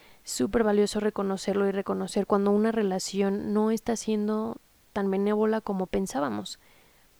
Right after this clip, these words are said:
Y es romper con toda esta idealización que teníamos de la persona, porque cuando empezamos una relación, la empezamos creyendo que, "Ay, el amor, y es tan bonito, y es tan mágico, guau, guau, guau".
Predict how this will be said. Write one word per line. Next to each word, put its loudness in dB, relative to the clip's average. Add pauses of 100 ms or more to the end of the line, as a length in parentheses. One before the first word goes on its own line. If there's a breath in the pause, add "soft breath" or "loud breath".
(140)
Y 4
es 4
romper 0
con -4
toda 2
esta -2
idealización -2
que -4
teníamos -2
de 0
la -2
persona, -4
porque -6
cuando -2
empezamos -2
una -2
relación, -2 (420 loud breath)
la -4
empezamos -4
creyendo -2
que, -8
"Ay, -4
el -6
amor, -6
y -6
es -12
tan -8
bonito, -8
y -4
es -8
tan -6
mágico, -4
guau, 0
guau, -4
guau". -6